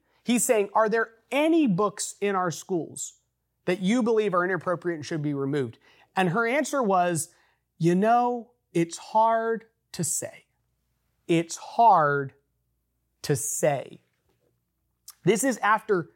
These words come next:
she knows the material. She's seen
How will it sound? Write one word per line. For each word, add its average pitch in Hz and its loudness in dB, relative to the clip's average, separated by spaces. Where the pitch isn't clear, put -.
she 208 -6
knows 156 0
the 135 -4
material. 127 -6
She's - -2
seen 156 -2